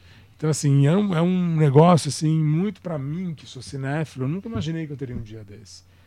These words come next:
E muito menos que esses caras me respeitariam ou falariam comigo.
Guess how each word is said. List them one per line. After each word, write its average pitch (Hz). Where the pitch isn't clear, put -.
E 147
muito 202
menos 175
que 190
esses -
caras 185
me 165
respeitariam 170
ou 185
falariam 190
comigo. 113